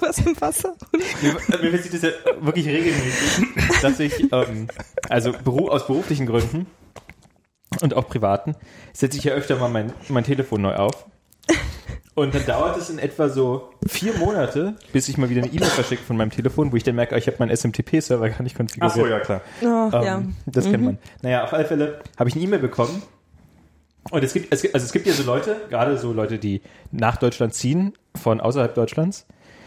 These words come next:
Speaker 2: die immer, die sich ja höllisch über die, äh, G E Z aufregen. Und ich kenne ja auch viele Leute, also ich persönlich bin ja eigentlich pro G E Z.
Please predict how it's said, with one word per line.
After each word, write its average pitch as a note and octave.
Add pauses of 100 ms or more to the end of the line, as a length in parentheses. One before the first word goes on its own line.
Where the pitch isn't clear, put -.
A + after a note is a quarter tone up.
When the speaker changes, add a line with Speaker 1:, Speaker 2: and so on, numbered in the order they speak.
(160)
Speaker 2:
die D3+
immer, B2+ (220)
die C3
sich A#2+
ja A#2+ (180)
höllisch D3
über B2+
die, A2+
äh, G#2 (560)
G B2+
E A#2+
Z -
aufregen. G2
Und -
ich A2+
kenne C#3
ja A#2+
auch -
viele B2
Leute, A#2+
also E3+
ich -
persönlich D#3 (480)
bin C#3
ja C3+
eigentlich C3 (100)
pro B2+
G A2+
E -
Z. -